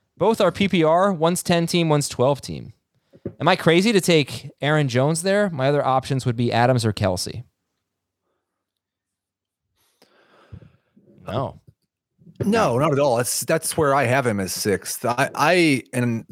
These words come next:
Speaker 2: this is, um, your call, but I would probably not take Aaron Jones in both leagues.
Speaker 1: Yeah,
Speaker 2: I'd
Speaker 1: it's
Speaker 2: probably
Speaker 1: always
Speaker 2: take Aaron Jones in one and then Kelce or Adams in the other.
Speaker 1: That's always an interesting call.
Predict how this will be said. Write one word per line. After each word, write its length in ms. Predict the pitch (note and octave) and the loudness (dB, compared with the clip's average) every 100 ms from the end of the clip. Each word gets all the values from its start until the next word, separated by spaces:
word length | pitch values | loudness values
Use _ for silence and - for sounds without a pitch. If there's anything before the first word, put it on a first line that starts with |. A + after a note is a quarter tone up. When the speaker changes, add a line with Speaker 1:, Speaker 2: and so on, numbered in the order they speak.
| - | -12
Speaker 2:
this 260 | C3+ D3 C3+ | 0 2 2
is, 560 | A#2+ F#2 - - - - | -2 -2 -4 -4 -6 -6
um, 320 | G#2 F#2+ F#2+ | -4 -2 -2
your 280 | G2+ A2+ G#2 | 0 2 0
call, 440 | - - A2+ E2 | -2 2 2 2
but 120 | E2 | 0
I 140 | F2 C3+ | 2 4
would 180 | A2+ D#2+ | 2 2
probably 400 | G#2+ F#2+ E2+ F2 | 2 2 2 -2
not 280 | E2+ F2+ | -2 -4
take 220 | - F2+ F2+ | -4 -6 -2
Aaron 240 | F2 E2+ | -2 -2
Jones 320 | E2 E2+ E2 | -2 -2 -2
in 100 | E2+ | -6
both 260 | D2+ D2 - - | -6 -6 -8 -14
leagues. 420 | - - - - _ _ _ _ _ _ _ _ _ _ _ _ _ _ _ _ _ | -12 -12 -10 -14 _ _ _ _ _ _ _ _ _ _ _ _ _ _ _ _ _
Speaker 1:
Yeah, 80 | A2+ | -6
Speaker 2:
I'd 40 | |
Speaker 1:
it's 80 | A2+ | 0
Speaker 2:
probably 80 | - | 2
Speaker 1:
always 100 | G2+ | 2
Speaker 2:
take 160 | G2+ G2+ | 0 2
Aaron 240 | G2 F#2+ | 0 2
Jones 320 | G2+ G2 F#2+ | 2 2 0
in 160 | F#2 F2+ | -2 -2
one 320 | F2+ F2+ F2+ | -2 -2 -2
and 440 | D#2+ - F#2 F2 F2 | -4 -6 -6 -4 -4
then 180 | E2+ | -4
Kelce 440 | E2+ G2 F2+ - E2+ | -2 0 0 0 0
or 140 | E2+ | 2
Adams 300 | E2 E2 D#2+ | 2 0 -4
in 40 | D#2+ | -4
the 100 | D#2 | -2
other. 260 | C#2+ - _ _ _ _ _ _ _ _ _ _ _ _ _ _ _ | -4 -6 _ _ _ _ _ _ _ _ _ _ _ _ _ _ _
Speaker 1:
That's 160 | A#2+ A#2+ | -4 4
always 180 | A#2 A2 | 6 6
an 100 | A2 | 4
interesting 400 | G#2+ G#2 - G2 | 2 0 0 -2
call. 300 | F#2+ E2 | 0 -2